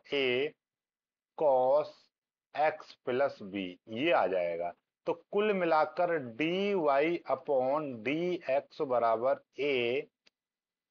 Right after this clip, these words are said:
cos x plus b, इतना आ गया। अब यहाँ पे हम दोबारा से अवकलन करेंगे, तो यहाँ पे लिखेंगे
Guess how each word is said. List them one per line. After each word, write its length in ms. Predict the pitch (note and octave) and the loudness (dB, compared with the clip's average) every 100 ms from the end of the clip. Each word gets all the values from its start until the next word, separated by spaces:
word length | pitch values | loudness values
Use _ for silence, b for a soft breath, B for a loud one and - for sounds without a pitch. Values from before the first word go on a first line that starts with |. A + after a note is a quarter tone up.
| _ _ _ _ | _ _ _ _
cos 600 | F3 E3+ B2+ C3 D3 - - _ _ _ _ _ _ _ - | 2 4 4 4 2 -2 -18 _ _ _ _ _ _ _ -2
x 480 | C#3+ F3 F3 - B2 - | 2 2 0 -10 -16 -4
plus 380 | B2+ D3 D3 A2 | 0 0 -2 -10
b, 220 | F#2+ G2 G#2 - | -8 -8 -8 -8
इतना 300 | C#3+ E3 D#3+ | -6 -2 0
आ 200 | A2+ E2+ | 2 0
गया। 260 | D#2 D#2 - _ B B B - | -4 -10 -12 _ B B B 0
अब 160 | F3 | 2
यहाँ 180 | F#3 F3 | 4 2
पे 140 | - F#3+ | 2 2
हम 220 | F#3+ C#3 | 0 0
दोबारा 400 | D#3 D#3 D#3+ F3 | 2 4 4 4
से 140 | F#3 | 2
अवकलन 380 | E3 - E3+ F3 | 0 2 0 0
करेंगे, 440 | E3 D#3 D#3+ E3+ | 0 0 0 -2
तो 240 | F3 F#3 D#3+ | -2 0 0
यहाँ 200 | C3 C3 | 2 2
पे 140 | D#3+ | 0
लिखेंगे 440 | D#3 D3 D#3 E3+ | 0 -2 -2 -4